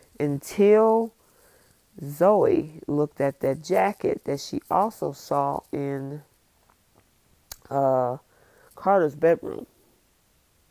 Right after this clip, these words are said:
And she looked straight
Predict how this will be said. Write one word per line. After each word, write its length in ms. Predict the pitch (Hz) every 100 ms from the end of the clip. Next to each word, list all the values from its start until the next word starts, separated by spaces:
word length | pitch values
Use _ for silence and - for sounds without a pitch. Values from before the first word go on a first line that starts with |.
| _ _ _ _ _ _ _ _ _
And 520 | 156 147 139 135 131 - _ -
she 320 | - - 214
looked 220 | 147 -
straight 420 | - 170 175 175